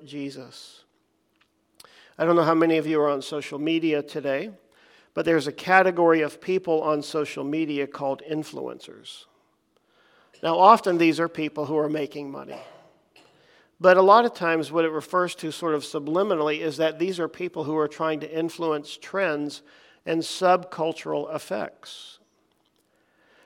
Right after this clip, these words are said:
But the idea for you and me as believers is that we are to be influencers toward Jesus Christ. We are to bas-, basically be a walking advertisement, a walking billboard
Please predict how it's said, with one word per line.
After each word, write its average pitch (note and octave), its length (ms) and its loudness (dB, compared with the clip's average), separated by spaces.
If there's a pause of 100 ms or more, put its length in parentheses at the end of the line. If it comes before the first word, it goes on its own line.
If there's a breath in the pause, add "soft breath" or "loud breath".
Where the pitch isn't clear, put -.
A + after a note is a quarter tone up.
(100)
But E3+ 160 0
the F3+ 140 0
idea G3 380 4
for G3 120 -4
you E3 260 4
and D3 160 4
me G3+ 160 4
as E3 140 2
believers C#3 800 -4 (640)
is D3+ 140 -8
that D#3+ 160 2
we F3+ 140 2
are G#3+ 100 6
to F3+ 80 -2
be D#3+ 160 -2
influencers D#3+ 840 -2 (160)
toward E3 320 -2
Jesus C#3 440 -12
Christ. E3+ 420 -10
We F3+ 140 -2
are F#3 100 -2
to E3 60 -4
bas-, D3+ 320 -2
basically D#3+ 420 -4
be D3+ 160 -4
a D3 100 2
walking D3+ 540 2
advertisement, D3+ 840 -4
a C#3 40 0
walking D3 500 0
billboard C#3 600 -4